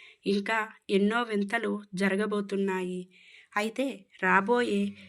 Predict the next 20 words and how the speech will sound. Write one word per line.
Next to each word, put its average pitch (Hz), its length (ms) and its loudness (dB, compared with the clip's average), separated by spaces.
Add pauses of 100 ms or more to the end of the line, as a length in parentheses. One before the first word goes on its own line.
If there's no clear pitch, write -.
(220)
కొత్త 202 260 0
సంవత్సరం 226 600 -2 (260)
రెండు 196 240 4
వేల 240 220 0
ఇరవై 208 280 0 (140)
ఆరులో 202 460 -2
కూడా 208 360 0 (520)
బ్రహ్మంగారు 202 720 0 (280)
కాలజ్ఞానం 208 680 0 (360)
ప్రకారం 208 520 -2 (280)
ఎన్నో 214 460 0
వింతలు, 208 520 -2 (580)
విశేషాలు 214 720 0 (300)
జరగబోతున్నాయి. 196 1080 0 (500)
ఈ 247 120 2
రెండు 214 240 2
వేల 240 240 0
ఇరవై 208 300 -2
ఆరో 196 340 -2
సంవత్సరంలో 202 720 0